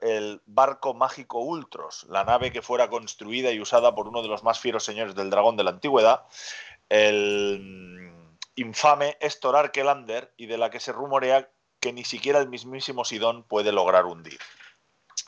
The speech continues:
El rey pidió a los pentayustes, a vosotros, que antes de surcar el mar cerúleo con el mítico Ultros, lo trajeseis a Mitros para que pudiese contemplar la sublime obra de sus ancestros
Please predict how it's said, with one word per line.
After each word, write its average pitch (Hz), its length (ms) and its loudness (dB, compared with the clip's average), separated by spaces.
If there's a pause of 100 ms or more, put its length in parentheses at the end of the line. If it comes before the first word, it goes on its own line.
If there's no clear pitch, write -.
(380)
El 110 180 6
rey 135 360 6
pidió 127 340 0
a 127 60 8
los 117 160 0
pentayustes, 147 760 -4
a 147 60 4
vosotros, 151 540 0
que 107 320 -2
antes 117 280 -2
de 117 160 0 (120)
surcar 117 520 4
el 101 140 -2
mar 123 220 0
cerúleo 120 480 -8
con 92 160 -10
el 95 80 -14
mítico 113 340 -8
Ultros, 131 420 -4 (300)
lo 180 140 6
trajeseis 143 440 2
a 131 60 4
Mitros 117 380 -4
para 110 200 2
que 104 80 -10
pudiese 123 320 -6
contemplar 107 600 -2
la 101 100 -2
sublime 104 400 -6
obra 104 220 2
de 95 100 0
sus 117 180 -6
ancestros 104 640 -4